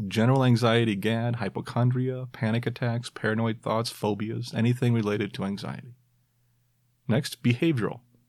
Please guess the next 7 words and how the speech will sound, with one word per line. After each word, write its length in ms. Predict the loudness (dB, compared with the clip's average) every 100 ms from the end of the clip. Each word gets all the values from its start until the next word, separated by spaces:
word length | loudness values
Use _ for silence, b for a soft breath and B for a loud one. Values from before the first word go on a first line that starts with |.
| _ _
such 220 | -2 2 4
as 180 | 2 2
anger, 440 | 2 2 -2 -8 -12 0
irritability, 640 | 2 4 4 4 4 2
aggression, 560 | 0 0 0 0 0 -2
depression, 580 | -2 -2 -2 -2 -6 -6
obsessions, 800 | -8 -4 -2 -2 -2 -4 -4